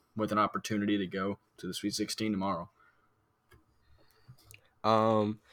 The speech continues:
Speaker 2: listen, I'm, I'm, I'm at Malibu Jack's last night. I'm bowling, okay?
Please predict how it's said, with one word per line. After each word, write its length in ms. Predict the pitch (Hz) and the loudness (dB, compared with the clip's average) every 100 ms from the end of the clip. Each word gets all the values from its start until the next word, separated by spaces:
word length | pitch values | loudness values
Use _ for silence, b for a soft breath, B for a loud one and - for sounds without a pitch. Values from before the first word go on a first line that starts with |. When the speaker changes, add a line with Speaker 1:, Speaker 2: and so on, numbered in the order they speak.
| b b b | b b b
Speaker 2:
listen, 600 | 107 107 - 85 80 - _ _ _ | 8 8 8 0 -2 -10 _ _ _
I'm, 280 | 107 135 131 - _ | 4 6 6 2 _
I'm, 320 | - 127 135 - - | 4 6 6 2 2
I'm 120 | 120 | 4
at 80 | 101 | 6
Malibu 340 | 101 98 95 | 6 6 6
Jack's 360 | 85 80 78 - | 4 4 2 0
last 260 | 52 - - | -6 -6 -10
night. 240 | - - - b b b | -12 -14 -20 b b b
I'm 200 | 98 95 | 6 10
bowling, 540 | 98 90 67 60 - - b b - | 10 10 6 -4 -12 -20 b b -10
okay? 300 | 82 85 | -2 0